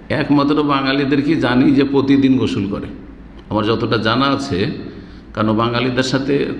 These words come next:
তো সারা জীবনটাই থাকলাম, কারণ জন্মসূত্রে যেহেতু বাঙালি।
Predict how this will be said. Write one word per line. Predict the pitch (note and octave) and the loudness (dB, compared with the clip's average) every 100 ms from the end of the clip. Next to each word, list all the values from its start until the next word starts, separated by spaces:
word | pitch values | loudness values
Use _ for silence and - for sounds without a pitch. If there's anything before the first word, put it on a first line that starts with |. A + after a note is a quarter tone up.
| - | -6
তো | C3 | -4
সারা | - G#2+ | -2 -2
জীবনটাই | G2+ G#2 G2 F2+ F2+ | -2 -2 -2 -2 -4
থাকলাম, | G2 D#2+ D#2+ | -6 -6 -6
কারণ | E2 F#2+ F#2+ - - - - - - - - - | -4 -4 -4 -8 -12 -14 -16 -16 -20 -20 -12 -4
জন্মসূত্রে | A#2 A#2+ A#2+ B2 G#2+ G#2 | -2 0 0 0 0 0
যেহেতু | G#2 G2+ | 0 0
বাঙালি। | F2+ F2+ E2+ D2 | 0 0 -2 -4